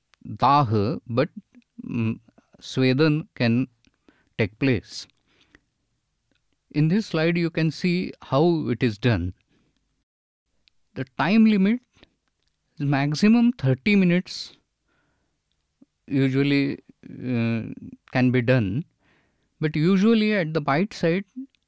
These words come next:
the limit is three minutes. Next upakrama is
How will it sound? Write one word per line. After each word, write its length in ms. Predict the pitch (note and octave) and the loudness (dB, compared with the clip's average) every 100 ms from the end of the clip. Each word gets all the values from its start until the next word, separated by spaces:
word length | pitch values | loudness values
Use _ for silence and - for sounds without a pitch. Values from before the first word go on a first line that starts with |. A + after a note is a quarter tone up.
| - | -12
the 180 | B2+ C#3 | -2 0
limit 360 | D3 D3 E3 | 2 2 2
is 240 | F3 F#3+ - _ | -2 -6 -12 _
three 240 | E3 A#3+ | 2 4
minutes. 640 | A3+ A#2+ F#2 - - - - _ _ _ _ _ _ _ _ _ _ _ _ _ _ _ - | 4 4 -2 -8 -20 -20 -20 _ _ _ _ _ _ _ _ _ _ _ _ _ _ _ -2
Next 300 | F3+ A#3+ - | -2 -2 -4
upakrama 640 | G3+ F#3+ F#3 E3 B2 C3+ _ _ _ _ _ | -2 0 0 0 0 -2 _ _ _ _ _
is 320 | C#3+ D3 D3 | -4 -4 -6